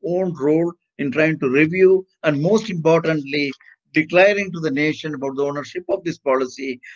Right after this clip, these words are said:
and the seriousness with which it will be pr-, pr-, pursued. Professor Ganesh, who is now the founding director of aisar Tirupati, had had a very illustrious career as an academic, researcher,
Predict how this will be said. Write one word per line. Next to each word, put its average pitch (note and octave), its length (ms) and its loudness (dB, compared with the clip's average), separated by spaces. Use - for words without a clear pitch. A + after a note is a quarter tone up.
and D3+ 220 2
the C#3 60 -2
seriousness F3 640 0
with C3+ 200 -6
which D3+ 260 -2
it C3+ 240 -4
will B2 80 4
be B2+ 140 2
pr-, C3+ 220 0
pr-, B2 480 4
pursued. D3 400 0
Professor G#3+ 380 2
Ganesh, D3+ 680 0
who F#3 120 0
is E3 140 0
now E3+ 180 0
the E3+ 120 -2
founding E3 400 -4
director D3 420 -4
of B2+ 100 -2
aisar A2+ 480 -2
Tirupati, B2+ 560 -4
had D3 160 0
had E3 240 -2
a E3 60 0
very G3+ 440 0
illustrious E3 600 0
career B2 560 0
as A#2+ 140 -4
an C3 140 0
academic, E3 480 -4
researcher, D3+ 680 0